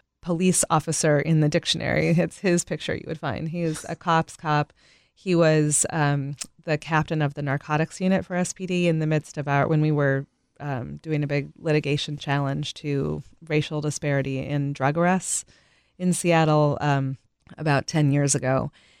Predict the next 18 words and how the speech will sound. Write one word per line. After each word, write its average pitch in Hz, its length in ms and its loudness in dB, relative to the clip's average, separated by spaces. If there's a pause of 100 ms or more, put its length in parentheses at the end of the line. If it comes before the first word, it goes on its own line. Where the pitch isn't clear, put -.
(360)
He, 175 760 4
um, 139 480 2 (120)
was 143 420 -2
head 165 140 0
of 156 60 4
narcotics 143 460 2
then, 131 160 -2
so - 80 -8
he 160 40 -2
was 151 100 -2
very 170 140 4
much 147 440 0
kind 151 180 -2
of - 320 -2 (300)
<laughs> 175 340 -4
saw 165 300 4
his 156 240 0
face 151 420 0